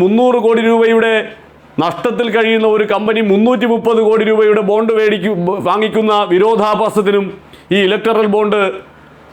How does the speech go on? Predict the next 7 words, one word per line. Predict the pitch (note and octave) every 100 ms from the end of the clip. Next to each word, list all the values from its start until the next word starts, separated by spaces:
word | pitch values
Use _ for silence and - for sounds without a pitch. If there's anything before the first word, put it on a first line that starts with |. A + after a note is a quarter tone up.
| - -
ചുരുളഴിയുമ്പോൾ | G3 A3 A3 G#3+ G#3+ G3+ G3+ F#3+ - - F3
നമ്മുടെ | G3+ G#3
മുന്നിൽ | G3+ G3+ G3 F3 - - - - - - -
വല്ലാത്ത | E3 G#3 G#3+ A3 G#3 G3+ - - F#3
ഒരു | F#3+
അത്ഭുതമായി | F#3 F#3+ A3 F3+ E3+ D#3
നിൽക്കുന്നുണ്ട്. | C#3+ C#3 G2 D#2+